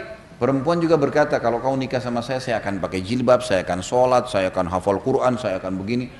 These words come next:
Dan dia tahu dirinya dusta, Allah juga tahu dia dusta, sehingga terhalalkan kemaluannya pasangannya itu.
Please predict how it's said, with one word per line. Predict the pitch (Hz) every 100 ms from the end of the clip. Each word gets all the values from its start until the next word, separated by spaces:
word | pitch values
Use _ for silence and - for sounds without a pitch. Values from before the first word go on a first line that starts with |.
| - - - - -
Dan | 110 143 160 147
dia | 220 254
tahu | - 226 240
dirinya | 208 226 202
dusta, | 147 139 - 87 82 -
Allah | 160 165 147 131
juga | 139 175
tahu | 160 156 143
dia | 127
dusta, | 113 120 104 -
sehingga | 127 135
terhalalkan | - 135 123 139 175 190 196 180
kemaluannya | 165 147 143 147 170 196 190
pasangannya | 139 131 131 135 131 117
itu. | 90